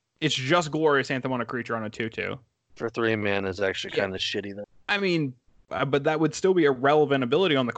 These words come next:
Speaker 1: card.
Speaker 2: no, no, I, I agree. I'm just saying,
Speaker 1: Yeah.
Speaker 2: like, that.
Speaker 1: And then you could do the third mode be, like,
Speaker 2: Destroy
Speaker 1: destroy
Speaker 2: target
Speaker 1: target
Speaker 2: artifact.
Speaker 1: artifact or enchantment.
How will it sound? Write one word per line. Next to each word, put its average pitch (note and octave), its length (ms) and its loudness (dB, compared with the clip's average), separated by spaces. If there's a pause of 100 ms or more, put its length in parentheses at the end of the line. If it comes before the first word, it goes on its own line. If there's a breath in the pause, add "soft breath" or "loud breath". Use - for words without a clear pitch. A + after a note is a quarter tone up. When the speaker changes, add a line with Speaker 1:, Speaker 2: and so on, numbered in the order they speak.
Speaker 1:
card. G3+ 120 6
Speaker 2:
no, G3 80 6
no, F3 240 6
I, D#3 240 4 (140)
I D3+ 120 4
agree. B2+ 460 2
I'm A2+ 120 -2
just A#2+ 180 -6
saying, B2 140 -2
Speaker 1:
Yeah. B2+ 160 4
Speaker 2:
like, G2+ 300 -10
that. G2+ 260 -2 (400)
Speaker 1:
And F#3+ 140 2
then G3 120 2
you G3+ 120 4
could G3+ 140 0
do F3+ 140 4
the D#3+ 80 0
third F3+ 320 2
mode C#3 260 4
be, C3+ 220 2
like, A#2+ 500 0
Speaker 2:
Destroy - 340 -4
Speaker 1:
destroy G#2 160 2 (160)
Speaker 2:
target - 60 -10
Speaker 1:
target D3 380 2
Speaker 2:
artifact. G2 200 -2
Speaker 1:
artifact D3 440 2
or C3+ 80 0
enchantment. B2 500 -4